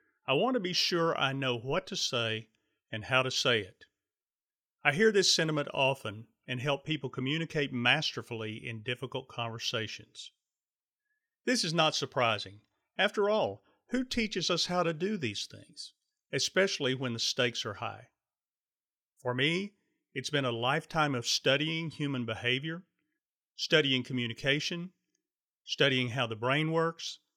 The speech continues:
and practicing the art intentionally. And even then, I miss the mark more often than I want. Our clients use coaching to gain more confidence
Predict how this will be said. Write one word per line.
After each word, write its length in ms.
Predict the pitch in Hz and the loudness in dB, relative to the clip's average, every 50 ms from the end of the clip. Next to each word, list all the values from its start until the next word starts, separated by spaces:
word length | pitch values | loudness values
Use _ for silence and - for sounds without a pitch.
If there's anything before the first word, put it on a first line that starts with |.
| _ _ | _ _
and 160 | - 120 117 | -6 -6 -6
practicing 680 | - - 143 151 165 - - 190 - - - 185 175 170 | -2 2 2 2 2 2 0 -2 -2 -2 -2 -2 -2 -2
the 180 | 170 170 165 - - | -4 -4 -6 -6 -4
art 340 | 151 147 143 143 151 - - - - | -2 0 0 0 -2 -4 -8 -10 -8
intentionally. 840 | 165 139 123 - - - 139 - - - - 110 104 104 101 - _ _ _ _ _ _ _ _ _ _ | -6 -6 -6 -4 -2 -2 -2 -2 -2 -6 -8 -10 -14 -16 -18 -20 _ _ _ _ _ _ _ _ _ _
And 120 | - 127 135 | -4 -2 0
even 260 | 147 156 165 165 165 | 0 2 2 2 2
then, 300 | 160 165 139 127 113 110 | 4 4 4 2 2 0
I 140 | 147 131 131 | -2 -2 0
miss 260 | 139 151 156 143 - | 0 0 0 0 -2
the 80 | - 135 | -2 -2
mark 320 | 135 143 139 143 139 - | 0 2 2 2 0 -2
more 220 | 160 147 139 135 | -2 -2 0 2
often 380 | 135 147 160 156 - 127 117 117 | 2 2 2 2 0 -4 -4 -2
than 160 | 120 120 117 120 | -2 -2 0 0
I 80 | 117 | -2
want. 460 | 113 113 120 120 110 98 98 - - - _ _ _ _ _ _ _ _ _ _ _ _ _ _ _ _ _ _ _ _ _ _ _ _ _ _ _ _ - | -2 -2 -4 -6 -6 -8 -12 -18 -20 -20 _ _ _ _ _ _ _ _ _ _ _ _ _ _ _ _ _ _ _ _ _ _ _ _ _ _ _ _ 2
Our 140 | 165 190 247 | 4 4 4
clients 560 | 254 - - 170 156 147 139 147 139 - - | 2 2 2 4 6 6 4 4 2 -2 -4
use 160 | 143 131 123 | -4 -4 -4
coaching 500 | - - - 165 156 151 - - 117 120 120 | -4 -2 0 0 2 2 0 -4 -6 -6 -6
to 80 | - 120 | -6 -4
gain 320 | 113 131 131 131 127 127 | -2 -2 0 0 0 0
more 160 | 131 131 127 | -2 -2 -4
confidence 800 | - - - - 170 170 165 - 127 104 101 - - - - - | -4 -4 -2 0 2 2 0 -2 -6 -8 -8 -8 -8 -8 -8 -8